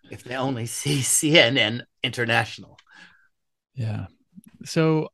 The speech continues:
Speaker 2: I first came across t-, your work through the Labor Radio Podcast Network, doing some editing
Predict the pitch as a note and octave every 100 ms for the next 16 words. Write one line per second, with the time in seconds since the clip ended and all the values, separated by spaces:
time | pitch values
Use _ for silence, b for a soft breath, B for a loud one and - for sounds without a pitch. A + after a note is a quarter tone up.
0 | - D3 F#3+ G3 D#3 - C3+ A#2+ A2 A#2+
1 | A2 - - - _ C#3+ B2 A#2 A2+ -
2 | B2+ A#2 A2 A2+ G#2+ G#2+ G#2+ G#2 A#2+ A#2+
3 | A#2 G#2 A#2+ G#2+ G#2+ A2 B2 A2+ A2 A2+
4 | A2 A#2+ A#2 A2+ G#2+ G#2+